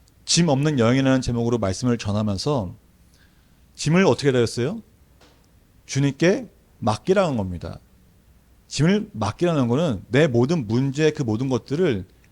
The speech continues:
내가 해결하는 것이 아니라 하나님 앞에 온전히 내어드리고 주님께 기도하라는 것이에요. 그런 자가 복을 받는다는 것입니다. 자, 우리 말씀 함께 봉독하겠습니다.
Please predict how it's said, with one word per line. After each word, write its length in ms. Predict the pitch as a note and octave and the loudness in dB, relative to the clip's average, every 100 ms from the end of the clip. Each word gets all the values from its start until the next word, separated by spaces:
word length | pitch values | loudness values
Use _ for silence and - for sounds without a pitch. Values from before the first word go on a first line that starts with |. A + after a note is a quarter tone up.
| _ | _
내가 400 | - G#2+ A#2+ D#3+ | -4 0 2 4
해결하는 380 | E3+ G3 G3 F3+ | 2 2 -2 -2
것이 180 | E3 D#3 | -2 -2
아니라 540 | D3 F#2+ G#2 D3 F#2+ G#2 _ _ _ | -4 -4 -4 -4 -6 -14 _ _ _
하나님 240 | - G3 G3 | -6 -2 0
앞에 140 | G3 G3+ - | 0 -2 -2
온전히 500 | C#3 D3+ F3+ G3+ G3+ | -2 -2 0 0 0
내어드리고 800 | C3+ A#2+ C#3 A#2 G2+ C#3 A#2 D#2 | 2 2 2 0 -2 -2 -4 -6
주님께 360 | - A#2 D3+ C#3+ | -12 -8 -8 -8
기도하라는 520 | - A2 G#2 D#3 D3+ | -10 -8 -4 -2 -4
것이에요. 360 | A#2 F#2 F2+ E2 F#2+ _ _ _ _ _ | -6 -8 -10 -16 -18 _ _ _ _ _
그런 340 | - C#3+ G#3 | -2 2 2
자가 400 | F3+ D3+ D3 G3 B3+ _ _ _ - | 2 0 0 -2 -4 _ _ _ -10
복을 240 | C#3 E3 | -2 0
받는다는 320 | F3+ C#3+ D3 C#3+ | 0 -2 -2 -4
것입니다. 500 | A2+ G#2+ F#2 F2 - - _ _ _ | -4 -6 -12 -12 -18 -20 _ _ _
자, 100 | - | -2
우리 80 | F3 | 4
말씀 260 | D3 C#3+ G3 | 4 4 0
함께 280 | F3+ G3 F3 - | 2 2 2 -4
봉독하겠습니다. 800 | - E3+ D#3+ C#3+ C#3 A2 G#2+ D#3+ | -2 0 2 0 -2 -4 -2 -4